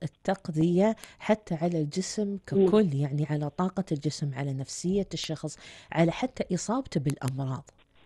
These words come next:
Speaker 2: نعم، لأن، لأن التغذية، آه، تعمل توازن كامل في الحياة، مش بس في ال-، في البدن. توازن، إذا أنا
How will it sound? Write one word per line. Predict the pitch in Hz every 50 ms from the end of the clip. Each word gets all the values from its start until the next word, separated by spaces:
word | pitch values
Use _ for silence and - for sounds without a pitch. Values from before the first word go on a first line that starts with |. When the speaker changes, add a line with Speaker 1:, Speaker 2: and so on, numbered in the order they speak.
| - - - -
Speaker 2:
نعم، | 208 202 196 180 185 180
لأن، | 175 175 180 180 180 185 185 185 - - -
لأن | 180 180 180 185 185 185
التغذية، | 175 - - 175 175 - - 196 202 208 208 202 202 202 202 196 190 - - -
آه، | 190 180 175 170 165 160 - -
تعمل | 202 202 208 196 185 -
توازن | - 180 175 190 208 214 208 208 180 170 - - -
كامل | 208 226 240 254 254 247 214 180 160 156
في | - 170
الحياة، | 170 - - - 165 165 165 165 160 - _ _ - _ _ _ - -
مش | 208 214 - 196
بس | 165 175 170 - -
في | 175
ال-، | 165 170 170 -
في | - 165
البدن. | 170 170 170 170 165 165 - 165 160 160 - - - -
توازن، | 180 185 196 196 196 185 175
إذا | 170 - - 175 165 165
أنا | - - 220 220 196 175 160